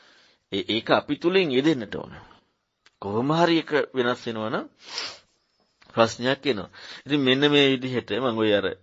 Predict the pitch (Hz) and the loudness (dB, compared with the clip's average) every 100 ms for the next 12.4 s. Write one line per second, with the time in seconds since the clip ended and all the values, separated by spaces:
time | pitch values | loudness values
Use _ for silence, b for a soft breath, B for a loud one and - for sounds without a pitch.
0 | - 98 90 90 92 101 95 98 98 95 | -18 -18 -16 -16 -16 -12 -10 -10 -10 -10
1 | 92 98 95 101 101 98 - 98 107 110 | -10 -12 -8 -8 -6 -8 -12 -8 -6 -6
2 | 98 107 120 123 98 165 - B B B | 0 0 2 0 0 -6 -10 B B B
3 | B - 107 98 104 101 113 117 120 120 | B -6 -4 -2 -4 -4 -6 -6 -4 -2
4 | 120 117 117 110 101 104 107 117 139 156 | -2 -2 -4 -4 -4 -4 -6 -6 -6 -8
5 | - - 98 104 107 107 104 104 98 95 | -10 -10 -4 -4 -4 -4 -6 -6 -8 -10
6 | 104 107 113 110 127 127 120 95 98 113 | -10 -8 -8 -4 -2 -2 0 0 0 -2
7 | 117 131 147 220 254 B B B - 104 | 0 2 2 2 0 B B B -2 0
8 | 98 - _ 92 98 120 127 - 135 - | 0 -4 _ -4 -2 0 0 2 0 -2
9 | _ - 101 120 127 123 123 123 123 120 | _ -12 -10 -8 -4 -4 -2 -2 0 0
10 | 117 - 117 113 110 143 131 - 104 147 | -2 0 4 6 6 2 -2 -6 -4 2
11 | 120 117 143 175 185 135 156 185 202 190 | 4 4 4 4 4 6 8 6 4 2
12 | 196 180 185 - | 4 4 4 0